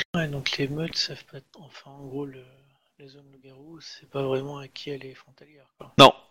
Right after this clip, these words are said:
Speaker 2: Puis ça change assez régulièrement, hein, ça peut... enfin, si le prince décide de changer, euh, t'as toute une faction qui évacue, puis hop, qui est remplacée par une autre, euh, voilà, tu vois, ça, ça peut,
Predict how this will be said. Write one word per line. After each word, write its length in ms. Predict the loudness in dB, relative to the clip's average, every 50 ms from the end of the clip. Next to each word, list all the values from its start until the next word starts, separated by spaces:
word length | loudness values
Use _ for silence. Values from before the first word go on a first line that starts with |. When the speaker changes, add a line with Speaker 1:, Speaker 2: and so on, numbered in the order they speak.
| _ -14 -10 -10 -8 -8 -8 -10 -8 -4 -4 -4 -2 2
Speaker 2:
Puis 100 | 6 8
ça 100 | 8 8
change 280 | 8 10 8 8 10 8
assez 180 | 6 6 6 4
régulièrement, 640 | 4 4 4 4 6 6 6 6 6 6 6 6 2
hein, 40 | 0
ça 120 | 0 -4
peut... 180 | -2 -2 -2 -2
enfin, 400 | 2 4 4 6 6 6 4 4
si 140 | 2 2 2
le 60 | 2
prince 240 | 4 6 6 6 8
décide 280 | 8 6 4 4 -2
de 100 | 0 0
changer, 320 | 2 2 4 4 6 8 8
euh, 280 | 10 10 10 10 8 6 2 -8 -18 -14 -12 -10 -8 -8 -6 -6 -6 -8 -10 -14 -16 -14 -14 -16 -12 -4 0
t'as 60 | 6
toute 200 | 8 8 8 10
une 120 | 8 8 12
faction 340 | 12 10 10 10 4 4
qui 180 | 4 4 6 6
évacue, 440 | 8 8 8 6 6 4 4 4 4 4
puis 140 | 8 8
hop, 160 | 8 8 8 8
qui 80 | 6 6
est 40 |
remplacée 380 | 6 6 8 6 6 6 6 6
par 180 | 8 8 8 8
une 140 | 8 6
autre, 340 | 8 10 10 8 8 6 4
euh, 180 | 6 6 6 8
voilà, 280 | 6 6 6 4 0 -2
tu 100 | -10 -8
vois, 180 | -6 -6 -6 -6 -6
ça, 180 | -4 -4 -4
ça 100 | -4 -4
peut, 300 | -6 -4 -4 -2 -2 -2